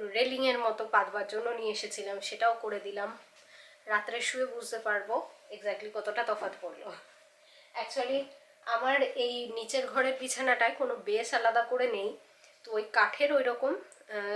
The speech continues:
স্ল্যাব অনেকগুলো ছিল, কিন্তু সেগুলো সরে সরে যায়। তো আরেকটু সংখ্যাটা বাড়িয়ে দিলাম,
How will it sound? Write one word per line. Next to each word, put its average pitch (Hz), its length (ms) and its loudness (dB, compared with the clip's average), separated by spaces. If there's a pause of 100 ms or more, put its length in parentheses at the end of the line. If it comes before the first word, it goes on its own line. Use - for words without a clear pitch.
(180)
স্ল্যাব 220 800 2
অনেকগুলো 196 560 -6
ছিল, 208 360 -2 (400)
কিন্তু 233 240 -8
সেগুলো 226 380 0
সরে 208 280 -2
সরে 190 280 -4
যায়। 160 200 -8 (1600)
তো 196 100 -6
আরেকটু 247 460 4
সংখ্যাটা 262 460 2
বাড়িয়ে 247 300 4
দিলাম, 269 320 0